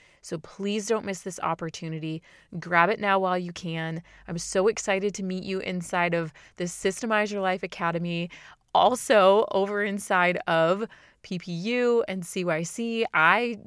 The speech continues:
used to be a student, am still a student, so I'll see you over inside of the student community for Stephanie Gass, and I'm also inside of the student community for Polly's group as well. I really,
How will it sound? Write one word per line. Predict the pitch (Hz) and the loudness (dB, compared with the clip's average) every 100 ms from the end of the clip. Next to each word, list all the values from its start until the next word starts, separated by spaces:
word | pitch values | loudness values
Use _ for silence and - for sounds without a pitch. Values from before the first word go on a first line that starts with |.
| 170 | -8
used | 160 196 - | -4 -4 -6
to | |
be | 220 202 | -6 -4
a | 220 | -4
student, | 214 202 220 - | -4 -6 -6 -4
am | 165 | -4
still | 175 - 175 | -4 -2 0
a | 220 | -2
student, | - 196 202 226 | -4 -4 -4 -4
so | - 185 | -4 -2
I'll | 165 165 | 0 -2
see | - | -6
you | 185 208 | -4 0
over | 196 196 190 | 0 0 -2
inside | 185 180 - 180 180 180 180 - | -4 -4 -2 0 2 0 -2 -2
of | 160 160 156 | -2 -2 -8
the | 165 | -12
student | 160 - 202 208 | -10 -8 -8 -8
community | - 202 190 180 | -8 -6 -6 -8
for | 175 | -10
Stephanie | - 175 170 165 | -8 -10 -8 -4
Gass, | 208 220 233 - - - - | 0 0 -2 -6 -20 -20 -12
and | - | -6
I'm | 196 - | -6 0
also | 196 226 254 | 0 0 -2
inside | 240 220 196 190 | -4 0 0 0
of | 180 | -4
the | 175 | -8
student | - 185 175 - | -8 -6 -6 -8
community | 180 170 165 170 170 | -8 -6 -6 -6 -8
for | - 175 | -8 -12
Polly's | - 165 156 156 160 | -8 -8 -6 -6 -10
group | - 170 165 - | -8 -6 -6 -8
as | 170 160 156 - | -10 -10 -12 -16
well. | 156 151 147 151 160 - - - - - | -10 -4 -2 -4 -6 -16 -20 -20 -16 -10
I | 165 170 175 | -10 -10 -8
really, | 202 208 202 190 | -4 -2 -2 -4